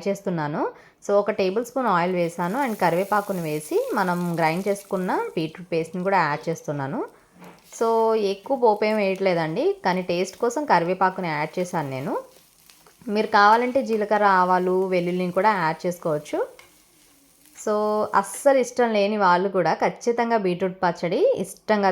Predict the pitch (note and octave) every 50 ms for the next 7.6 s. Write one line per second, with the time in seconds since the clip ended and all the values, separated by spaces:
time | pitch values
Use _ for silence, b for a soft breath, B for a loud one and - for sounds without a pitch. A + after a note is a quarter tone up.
0 | F#3 F#3 E3+ D#3+ C#3+ D3+ D3 D#3 G#3+ D4 B3+ G#3 E3+ E3 - - - G#3 G3 F#3
1 | F3+ F#3+ F3+ A3 D#4 A#4 C5 C4 - - - F#3 E3+ - F3+ C#3+ C#3 C#3+ - F3
2 | F3 E3+ - F3 E3 D3+ D3+ D3 D#3 G#3 E4 B4 - B B B B B B B
3 | B B B B B _ - G3 F#3 F#3 F3+ F3+ F3+ F#3 F#3 F#3 G3 G#3+ A3 B3
4 | A#3 C4 C4 B3 A#3+ A#3 A#3 - - C#4 C#4 C4+ C#4 C4+ C#4 C#4+ C4 G#3+ F#3+ G3
5 | - - A#3 A3 G3+ F#3 F3+ F3+ F3+ - - G3+ G3 G3+ A3 C#4 C#4+ B3 G3+ F3
6 | F3 E3 E3 E3 - F3 D#3+ D#3+ D#3 - E3+ - - G3+ E3 D3+ D3+ D#3+ F#3 G3+
7 | G3 F3+ D#3+ C#3 C#3+ C#3 C3 C#3+ C3+ C3 B2+